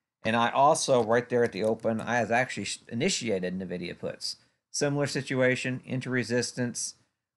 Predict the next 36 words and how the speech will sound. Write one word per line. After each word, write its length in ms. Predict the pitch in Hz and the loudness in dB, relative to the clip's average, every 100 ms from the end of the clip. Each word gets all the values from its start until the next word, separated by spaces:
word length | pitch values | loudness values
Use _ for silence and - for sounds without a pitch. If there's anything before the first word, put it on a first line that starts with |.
| - | 2
right 180 | 120 127 | 4 4
up 160 | 123 | 2
here. 460 | 117 113 117 120 120 | 2 4 6 4 2
So 280 | - 110 107 | -2 0 2
I 180 | 101 113 | 2 0
started 380 | - 117 107 101 | 0 -2 0 -2
shorting 320 | 120 110 113 | -4 -2 -2
it 220 | 113 - | -4 -6
and 200 | - 104 | -8 -4
hoped 220 | 110 110 - | -2 -4 -4
for 120 | 104 | -4
a 60 | |
breakdown 560 | 90 117 110 - 101 101 | -4 -6 -6 -6 -4 -4
of 100 | 98 | -6
the 80 | 101 | -6
one 220 | 95 95 | -6 -6
hundred 260 | 92 90 90 | -8 -6 -6
S 200 | - 92 | -6 -6
M 120 | 92 | -4
A, 240 | 92 90 - _ _ - | -4 -6 -12 _ _ -8
and 440 | 92 92 87 90 | -6 -4 -6 -8
it 140 | - 92 | -10 -8
didn't 240 | 95 87 | -8 -8
happen. 400 | 90 85 85 90 | -8 -10 -8 -8
They're 80 | 90 | -8
trying, 300 | - 95 95 - | -10 -8 -8 -8
they're 120 | - | -12
still 240 | - 110 | -8 -8
trying 280 | 101 98 92 | -6 -6 -6
to 120 | 92 | -8
support 400 | - - - 101 | -10 -14 -10 -8
prices 380 | - 92 - 92 | -4 -4 -4 -10
even 260 | - 95 92 | -8 -8 -8
at 80 | 87 | -10
this 160 | 87 | -14
point. 440 | - 95 87 - | -12 -10 -8 -10